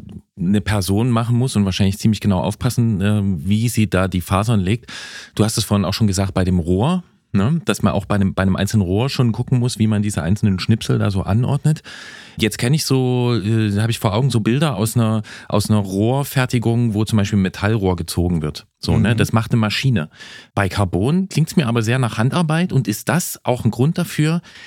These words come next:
Speaker 1: dass das am Ende so teuer ist in der Herstellung? Dass das ganz viel Handarbeit ist?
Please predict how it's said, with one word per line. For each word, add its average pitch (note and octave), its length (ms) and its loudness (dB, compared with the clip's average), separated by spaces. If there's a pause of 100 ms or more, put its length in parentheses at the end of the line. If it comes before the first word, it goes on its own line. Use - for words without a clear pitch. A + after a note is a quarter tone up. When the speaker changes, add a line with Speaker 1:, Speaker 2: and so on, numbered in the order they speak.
(200)
Speaker 1:
dass - 200 -2
das A#2+ 120 0
am A2 140 2
Ende A#2 180 0
so A2 120 0
teuer B2+ 300 -2
ist C#3+ 100 -4
in C#3 80 2
der G2+ 80 0
Herstellung? D3+ 540 -2
Dass - 140 -2
das - 220 0 (180)
ganz G#2+ 240 0
viel D3 160 2
Handarbeit C#3 380 -2
ist? F3+ 180 -4